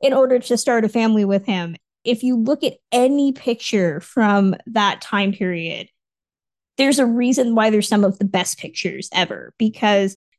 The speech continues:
the joy on her face is so genuine. He talks about how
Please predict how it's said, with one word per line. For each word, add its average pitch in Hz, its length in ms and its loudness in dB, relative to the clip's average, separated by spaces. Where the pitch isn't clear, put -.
the 226 180 2
joy 247 540 2
on 247 180 2
her 233 180 -2
face 214 560 -2
is - 240 -4
so 185 280 0
genuine. 151 680 -6
He 233 120 -4
talks 247 340 -2
about 226 260 0
how 202 360 0